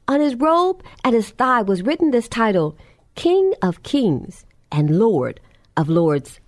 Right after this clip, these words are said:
When I was younger, the older members of the church used to say, "God sits high and he looks low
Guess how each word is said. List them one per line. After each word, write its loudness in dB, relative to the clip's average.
When -2
I 0
was 0
younger, 0
the -2
older 2
members 0
of 0
the 0
church -2
used -4
to -2
say, 0
"God 0
sits -4
high 0
and -2
he 0
looks -2
low 0